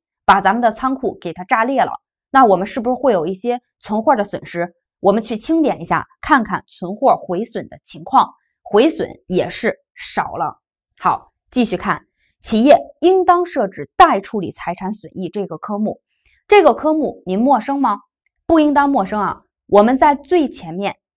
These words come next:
讲库存现金清查的时候就有提到，库存现金清查的时候，不论是钱多了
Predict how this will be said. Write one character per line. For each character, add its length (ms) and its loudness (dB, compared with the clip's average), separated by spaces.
讲 340 -4
库 300 2
存 260 -10
现 280 -6
金 200 -6
清 220 -6
查 220 -10
的 100 -10
时 100 -14
候 280 -8
就 140 -2
有 100 -2
提 200 -14
到， 180 -2
库 200 8
存 180 -4
现 220 -4
金 200 -4
清 240 -2
查 200 -10
的 80 -10
时 120 -12
候， 260 -6
不 160 -4
论 200 0
是 120 -12
钱 320 -18
多 260 2
了 200 2